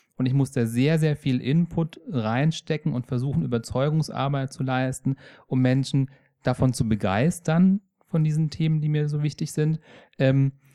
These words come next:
und ich glaube, aber mittlerweile habe ich für mich eine ganz gute Lücke gefunden. Das heißt, die Leute, die mich kennen und die Leute, die meine Bücher schätzen, schätzen sie, glaube ich, oftmals genau deswegen. Ähm, und ich glaube, wenn ich jetzt versuchen würde, mir BookTok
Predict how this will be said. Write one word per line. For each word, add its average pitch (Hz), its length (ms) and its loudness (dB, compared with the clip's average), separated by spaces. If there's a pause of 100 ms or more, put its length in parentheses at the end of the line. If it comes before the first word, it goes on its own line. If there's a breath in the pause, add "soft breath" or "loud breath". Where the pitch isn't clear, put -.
(140 soft breath)
und 143 100 0
ich 143 100 0
glaube, 156 220 2
aber 127 100 4
mittlerweile 156 420 2
habe 147 120 2
ich 135 60 -2
für 143 80 -2
mich 147 140 4
eine 151 80 2
ganz 135 200 2
gute 135 200 0
Lücke 135 220 2
gefunden. 139 500 2
Das 117 140 -2
heißt, 123 280 -2
die 127 60 0
Leute, 117 280 0
die 117 260 -2
mich 175 340 2
kennen 139 280 0
und 123 120 -2
die 123 60 0
Leute, 120 380 -2
die 156 100 0
meine 143 280 2
Bücher 123 320 -4
schätzen, 127 460 -4 (240 loud breath)
schätzen 147 400 0
sie, 135 60 2
glaube 127 200 4
ich, 117 60 0
oftmals 123 380 0
genau 117 300 2
deswegen. 107 640 -2 (420 soft breath)
Ähm, 120 140 -2
und 113 80 0
ich 120 100 -4
glaube, 123 300 2
wenn 120 140 4
ich 110 120 -2
jetzt 123 400 0
versuchen 131 440 0
würde, 131 320 2 (260 soft breath)
mir 127 160 2
BookTok - 640 -4